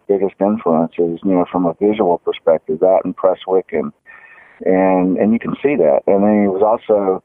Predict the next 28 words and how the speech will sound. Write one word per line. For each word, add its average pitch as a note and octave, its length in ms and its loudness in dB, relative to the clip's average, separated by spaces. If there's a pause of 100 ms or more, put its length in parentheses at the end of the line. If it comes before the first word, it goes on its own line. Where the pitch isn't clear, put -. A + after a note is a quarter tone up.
(500)
I C3 100 2
haven't C#3+ 160 0
talked C3 280 -2
to A2 60 -8
him, G2 260 -4
I G2 60 0
never A2 240 0
got G#2+ 160 0
a G2+ 40 -4
chance G#2 280 -6
to - 60 -16
talk - 280 -2
to - 80 -6
him F#2+ 60 0
about F2 340 0
this, A2+ 240 2 (140)
but F2+ 160 2
I F2+ 80 0 (200)
think, D3 300 0 (240)
you A2+ 140 0
know, F#2+ 260 2 (300)
um, - 680 -6
McDonald, G#2 600 0
Rayner, G2+ 360 2
and F2 160 0
Banks A2+ 380 0
were E2 180 -2
probably F2 480 0